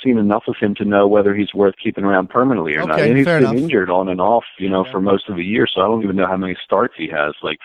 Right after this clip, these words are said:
Speaker 1: five or six or seven or something, and he had the three goals at the beginning of the year, but I mean, it's such a small sample size, really, and you talk about these new foreign players when they come into the league, how, you know, how long some of them take to get adjusted. You know, Tim Cahill wasn't bagging in goals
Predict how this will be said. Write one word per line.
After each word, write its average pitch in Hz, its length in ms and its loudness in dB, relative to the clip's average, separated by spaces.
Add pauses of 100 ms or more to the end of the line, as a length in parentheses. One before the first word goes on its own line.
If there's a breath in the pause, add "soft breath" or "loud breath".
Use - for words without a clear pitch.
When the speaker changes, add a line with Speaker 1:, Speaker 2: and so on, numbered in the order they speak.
Speaker 1:
five 95 240 0
or 90 80 -2
six - 280 -8
or 87 140 -10
seven 120 320 0
or 120 100 0
something, 120 340 -2
and 98 100 2
he 98 60 0
had 107 140 0
the 95 100 -2
three 107 260 -2
goals 98 300 2
at 95 80 -8
the 95 80 -8
beginning 90 400 -2
of 82 80 -6
the 87 60 -10
year, 185 200 0
but 90 380 0 (760 soft breath)
I 117 100 2
mean, 123 220 2
it's 131 160 0 (100)
such - 180 0
a 123 60 2 (180)
small 101 640 2 (140)
sample 101 420 -2
size, 85 340 -2
really, 90 360 0
and 85 100 -6
you 90 60 -6
talk 101 280 0
about 90 280 -4
these 87 180 -8
new 92 300 -4
foreign 82 320 -2
players 92 400 0
when 87 120 -8
they 85 100 -6
come 90 200 -4
into 85 200 -10
the 82 80 -10
league, 98 380 -2
how, 92 260 0 (360 loud breath)
you 123 100 -2
know, 117 140 4
how 110 140 0
long 104 340 2
some 107 120 0
of 95 100 0
them 98 120 0
take 101 240 0
to 101 80 -6
get 95 160 -2
adjusted. 92 540 -2
You 87 100 -8
know, 92 220 -2
Tim 110 160 0
Cahill 104 500 0
wasn't 87 300 -8
bagging 85 340 -4
in 82 140 -8
goals 80 320 -2